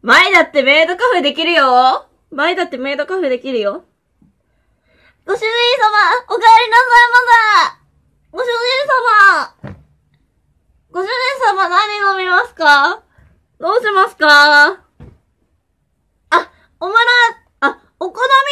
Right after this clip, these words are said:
焼きにする？オッケー。オッケー。じゃあ、お好み焼き持ってくんね。じゃあ、ソースで、ご主人様の名前、書いてあげるね。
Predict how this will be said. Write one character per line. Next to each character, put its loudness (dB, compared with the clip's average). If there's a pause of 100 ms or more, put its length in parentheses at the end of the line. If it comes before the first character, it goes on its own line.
(140)
焼 -8
き -14
に -6 (160)
す -4
る？ -4 (580)
オ -8 (180)
ッ -20
ケ -2
ー。 6 (840)
オ -4
ッ -14
ケ -4
ー。 0
じ -2
ゃ 4
あ、 -2
お -14
好 -8 (140)
み -4
焼 -4
き -4
持 0
っ -4
て -10
く -8
ん -14 (1800)
ね。 -20 (2250)
じ -4
ゃ 4
あ、 -4
ソ -4
ー 2 (220)
ス -2
で、 2 (1080)
ご -2
主 -4
人 -2 (300)
様 -2
の -2
名 -10
前、 2 (840)
書 0 (160)
い -12
て 2
あ 6
げ 2
る 0
ね。 2